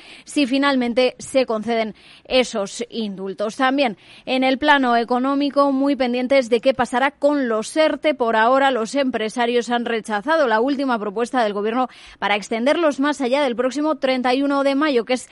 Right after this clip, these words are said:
el próximo lunes. El Consejo de Ministros de hoy no ha podido dar luz verde a esa prórroga, con lo cual habría que convocar una nueva reunión extraordinaria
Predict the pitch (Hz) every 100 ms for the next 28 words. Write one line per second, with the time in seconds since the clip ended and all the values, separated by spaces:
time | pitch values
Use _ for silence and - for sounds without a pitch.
0 | - - - 262 247 269 233 277 262 262
1 | 254 285 339 254 220 240 240 240 269 302
2 | 277 285 262 285 277 277 294 269 277 302
3 | 277 233 240 226 226 226 233 233 247 269
4 | 233 - - - 208 214 233 247 233 247
5 | 254 247 254 262 269 254 220 247 247 226
6 | 262 262 226 233 233 233 262 - - 330
7 | 359 285 262 294 277 240 233 262 294 240
8 | 208 - 302 285 240 240 247 -